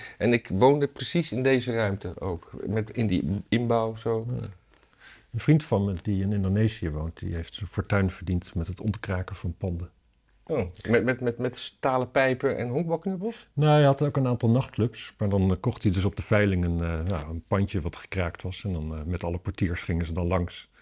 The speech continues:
Speaker 1: Ja.
Speaker 2: En op een gegeven moment dan, eh,
Speaker 1: Overleggen.
Speaker 2: <laughs> ja. En dan, eh, en op een gegeven moment stuurde hij gewoon een kaartje. Dan zei hij van, eh, "Ja, ik, eh, ben die en die. Ik heb dit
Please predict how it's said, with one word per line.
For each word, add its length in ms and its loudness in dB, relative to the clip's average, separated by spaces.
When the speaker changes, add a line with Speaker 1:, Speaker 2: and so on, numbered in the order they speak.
Speaker 1:
Ja. 180 -2
Speaker 2:
En 60 2
op 120 2
een 60 -12
gegeven 260 4
moment 240 2
dan, 180 2
eh, 80 4
Speaker 1:
Overleggen. 580 4
Speaker 2:
<laughs> 20 -18
ja. 340 6
En 300 2
dan, 320 2
eh, 60 -2
en 100 0
op 60 0
een 20 2
gegeven 260 4
moment 180 6
stuurde 240 4
hij 80 4
gewoon 200 2
een 80 0
kaartje. 320 2
Dan 100 -6
zei 140 0
hij 100 2
van, 240 -2
eh, 60 0
"Ja, 140 0
ik, 300 -8
eh, 140 0
ben 180 -2
die 160 0
en 80 0
die. 140 2
Ik 80 -10
heb 120 -6
dit 120 -4